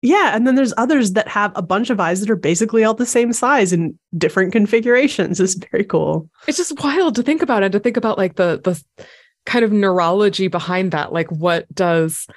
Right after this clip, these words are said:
Speaker 2: the brain of a spider with eight eyes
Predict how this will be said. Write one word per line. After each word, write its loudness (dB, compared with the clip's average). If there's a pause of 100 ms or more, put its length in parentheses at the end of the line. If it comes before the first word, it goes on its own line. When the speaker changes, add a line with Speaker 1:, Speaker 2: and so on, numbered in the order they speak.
(220)
Speaker 2:
the 0
brain 0 (440)
of 0
a 0
spider 0 (120)
with 0
eight 2
eyes 0